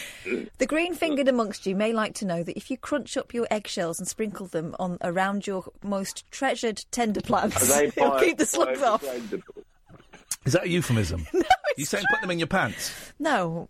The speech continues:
Speaker 1: gosh, no, I wouldn't do that. That'd be terrible.
Speaker 3: You said, you said plants. I
Speaker 1: You
Speaker 3: thought you meant
Speaker 1: tender,
Speaker 3: bu-,
Speaker 1: you,
Speaker 3: I thought you meant bush.
Speaker 1: you tender plants in the
Speaker 3: Okay.
Speaker 1: garden. I used
Speaker 3: Okay.
Speaker 1: to have my own garden in Phoning,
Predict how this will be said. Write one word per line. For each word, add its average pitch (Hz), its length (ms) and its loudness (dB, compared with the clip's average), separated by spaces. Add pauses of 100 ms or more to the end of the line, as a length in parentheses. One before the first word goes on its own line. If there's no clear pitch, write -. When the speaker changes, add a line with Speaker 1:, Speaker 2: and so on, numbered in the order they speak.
Speaker 1:
gosh, 320 480 -2
no, 247 200 0
I - 20 4
wouldn't 202 220 0
do 180 140 0
that. 202 300 2 (680)
That'd - 120 -20
be - 220 -12
terrible. 220 480 0
Speaker 3:
You 175 80 0
said, 202 200 2
you 175 160 -6
said 160 220 -2
plants. 135 420 2
I - 60 -10
Speaker 1:
You 151 160 -4
Speaker 3:
thought 156 180 2 (120)
you - 40 4
meant 156 120 6
Speaker 1:
tender, 240 80 4
Speaker 3:
bu-, - 80 4
Speaker 1:
you, 233 60 4
Speaker 3:
I - 20 2
thought 196 80 2
you 185 80 4
meant 160 160 2
bush. 165 440 4
Speaker 1:
you 208 100 -6
tender 208 340 0
plants - 600 -4
in 143 140 2
the 180 80 -2
Speaker 3:
Okay. - 80 2
Speaker 1:
garden. 175 640 0
I 247 120 6
used 285 120 2
Speaker 3:
Okay. 240 80 6
Speaker 1:
to 240 60 2
have 247 120 -2
my 202 180 0
own 190 80 0
garden 196 280 2
in 180 120 -2
Phoning, 226 420 0